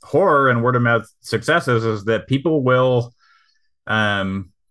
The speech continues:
go to the theater to see something if you can sell them on the idea that it will be worth seeing it with a crowd of people. Like, that's why Top Gun Maverick has been as successful as it has, is that that's an extremely satisfying movie to see with an audience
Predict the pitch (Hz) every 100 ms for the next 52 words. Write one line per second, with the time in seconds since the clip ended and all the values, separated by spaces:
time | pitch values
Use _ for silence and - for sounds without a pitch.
0 | - - 123 147 123 123 123 117 113 -
1 | 117 120 110 107 107 101 107 107 101 117
2 | 107 104 104 104 101 101 101 98 98 98
3 | 95 98 98 98 101 101 98 90 95 95
4 | 101 - - 113 107 110 113 110 107 104
5 | 110 104 110 - 117 117 131 143 131 -
6 | - 120 - 113 117 117 120 107 - 110
7 | 101 104 110 120 123 104 113 117 107 113
8 | 123 117 - 123 120 117 117 123 135 123
9 | 107 110 95 107 101 107 95 - - 110
10 | 110 117 117 110 120 117 120 120 117 117
11 | 117 123 117 123 120 123 123 117 120 135
12 | 127 -